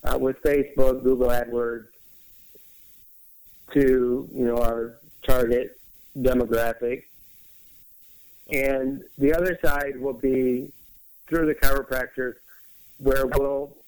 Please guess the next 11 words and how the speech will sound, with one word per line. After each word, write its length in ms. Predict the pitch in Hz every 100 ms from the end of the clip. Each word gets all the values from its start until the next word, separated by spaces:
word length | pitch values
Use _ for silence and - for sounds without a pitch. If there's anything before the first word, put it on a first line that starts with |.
| - - 123
build 260 | 139 139
a 40 | 131
lot 160 | 131
of 100 | 127
brand 240 | 113 123 123
awareness, 520 | 120 123 123 127 127 - -
and 440 | 139 139 131 131 - -
they'll 340 | 139 139 127 - _
basically 480 | - 170 175 143 143
be 180 | 120 123
our 140 | 117